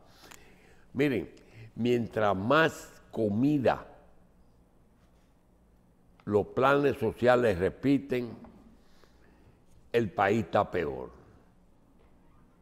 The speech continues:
Y lo digo porque aquí en este programa, en más de una ocasión, hemos dicho, desayuno escolar,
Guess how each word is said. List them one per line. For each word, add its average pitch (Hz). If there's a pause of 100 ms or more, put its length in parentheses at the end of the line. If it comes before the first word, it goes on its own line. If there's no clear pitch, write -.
(880)
Y 117
lo 123
digo 143
porque 127 (540)
aquí 127
en 139
este 131
programa, 87
en 85
más 120
de 131
una 123
ocasión, 92
hemos 101
dicho, 71 (1600)
desayuno 127
escolar, 110